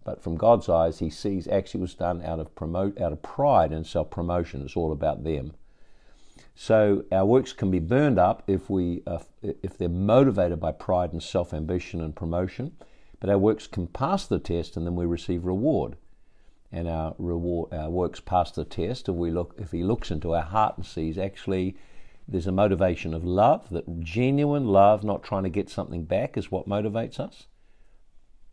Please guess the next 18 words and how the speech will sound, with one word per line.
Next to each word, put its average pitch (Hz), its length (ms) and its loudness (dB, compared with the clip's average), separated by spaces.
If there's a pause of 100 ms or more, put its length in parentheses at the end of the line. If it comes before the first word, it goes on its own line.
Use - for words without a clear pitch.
(140)
And, 85 380 -4
uh, 82 240 -6 (120)
and, 87 320 -4
and 92 160 -2
whether 98 400 2
we've 95 220 0
been 90 340 -4
responsive 95 640 -4
and 87 120 -4
obedient 85 400 -2
to 92 80 -6
what - 140 -8
the - 60 -14
Holy 87 220 -2
Spirit - 400 -6
said 85 220 -4
to 104 80 -4
do. 101 320 -2